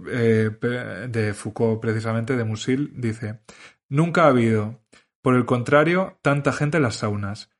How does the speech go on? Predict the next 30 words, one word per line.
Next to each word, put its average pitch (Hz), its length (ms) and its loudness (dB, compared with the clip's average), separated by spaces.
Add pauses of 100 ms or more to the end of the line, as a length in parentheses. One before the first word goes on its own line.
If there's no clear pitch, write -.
(140)
Y 131 100 0
además 131 400 2
el 127 80 0
ambiente 147 380 0
es 147 140 0
ahora 156 160 2
extraordinario. 110 760 -4 (420)
Esa 147 160 0
amenaza 156 380 2
que 151 80 2
existe 151 420 0
ha 160 80 2
creado 143 300 4
nuevas 147 260 2
complicidades, 113 1000 -2
una 151 240 2
ternura 147 420 4
nueva, 113 500 0 (260)
nuevas 147 320 4
solidaridades. 110 960 0 (480)
Antes 143 400 0
nadie 147 260 4
hablaba 143 300 6
con 123 180 -2
nadie, 113 420 0 (320)
ahora 127 300 2
la 139 80 2
gente 135 300 -2
se 127 160 0
habla. 107 400 -2